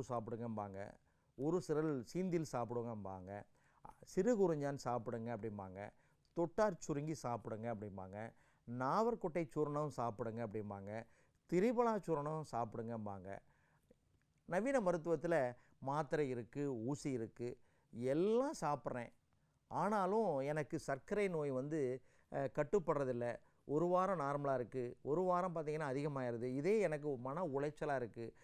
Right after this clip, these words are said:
இதனால எனக்கு பிரஷர் அதிகமாயிருது. உடம்புல பார்த்தீங்கன்னா அங்கங்க கட்டிகள் வருது.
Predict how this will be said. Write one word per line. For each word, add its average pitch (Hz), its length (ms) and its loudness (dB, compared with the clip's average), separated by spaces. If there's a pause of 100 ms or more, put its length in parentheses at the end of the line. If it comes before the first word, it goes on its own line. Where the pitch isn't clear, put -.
(140)
இதனால 170 320 2
எனக்கு 143 360 -2
பிரஷர் 165 300 0
அதிகமாயிருது. 135 800 0 (300)
உடம்புல 202 380 6
பார்த்தீங்கன்னா 156 400 2
அங்கங்க 151 520 0
கட்டிகள் 147 420 -2
வருது. 120 440 0